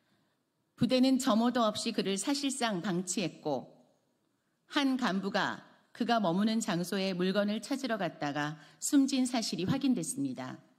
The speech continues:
자살도 아닌 돌연사.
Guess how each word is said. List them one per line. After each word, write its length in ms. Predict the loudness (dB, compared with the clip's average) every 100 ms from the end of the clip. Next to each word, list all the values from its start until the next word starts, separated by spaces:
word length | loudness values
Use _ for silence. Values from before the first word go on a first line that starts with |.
| _ _ _ _ _ _ _ _ _ _ _ _ _ _ _
자살도 520 | 0 2 2 0 2
아닌 460 | 2 2 2 2 2
돌연사. 720 | 2 4 2 0 -2 -4 -10